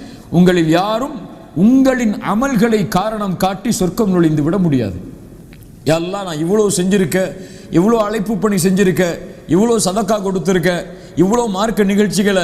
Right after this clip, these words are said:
ஏற்பாடு செஞ்சிருக்க, எனக்கு சொர்க்கத்தை கொடுன்னு" சொல்லி யாரெல்லாம், யாரும் உங்கள்ட கேட்ட முடியாது. சஹாபாக்கள் உடனடி-, உடனடியாக கேட்டார்கள், "யா ரசூலுல்லாஹ், அப்போ நீங்க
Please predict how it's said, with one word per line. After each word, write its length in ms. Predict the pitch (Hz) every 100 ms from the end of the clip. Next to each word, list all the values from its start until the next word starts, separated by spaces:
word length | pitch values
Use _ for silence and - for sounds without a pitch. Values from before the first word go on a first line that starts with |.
| 151 -
ஏற்பாடு 420 | 208 180 214 196
செஞ்சிருக்க, 580 | 185 185 175 170 165 117 - -
எனக்கு 220 | 175 156
சொர்க்கத்தை 420 | 196 190 254 196 196
கொடுன்னு" 180 | 196 202
சொல்லி 280 | 170 190 185
யாரெல்லாம், 360 | 175 185 190
யாரும் 360 | 170 180 202 180
உங்கள்ட 360 | 180 175 254 - 175 - _ - - - - -
கேட்ட 360 | - 262 226 277
முடியாது. 440 | 247 233 214 131 - - - - - -
சஹாபாக்கள் 540 | 170 185 196 180 - 170
உடனடி-, 360 | 156 196 185
உடனடியாக 600 | 156 190 214 190 185 156
கேட்டார்கள், 480 | 127 180 185 170 165
"யா 200 | 170 170
ரசூலுல்லாஹ், 340 | 170 196 190
அப்போ 240 | 185 156 160
நீங்க 460 | 151 196 190 185